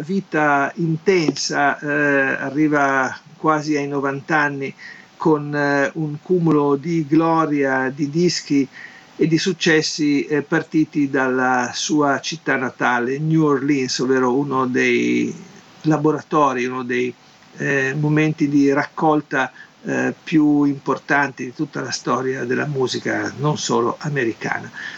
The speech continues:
Eh, da lì, eh, nel, già a metà degli anni quaranta, suona, eh, il pianoforte, eh, che fin da bambino aveva cominciato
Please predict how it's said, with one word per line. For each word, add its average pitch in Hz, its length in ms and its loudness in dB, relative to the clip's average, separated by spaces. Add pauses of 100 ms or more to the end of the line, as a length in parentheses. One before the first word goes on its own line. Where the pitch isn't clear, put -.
(140)
Eh, 151 480 4
da 180 140 2
lì, 175 800 2
eh, 135 680 2
nel, 131 520 2
già 151 160 0
a 151 40 0
metà 147 240 -6
degli 143 200 0
anni 139 180 -4
quaranta, 160 640 -2 (760)
suona, 151 640 0 (380)
eh, 151 240 2
il 143 160 -4
pianoforte, 147 960 -2
eh, 120 460 -2
che 123 200 0
fin 156 240 0
da 139 120 2
bambino 143 400 0
aveva 131 200 -4
cominciato 127 760 -6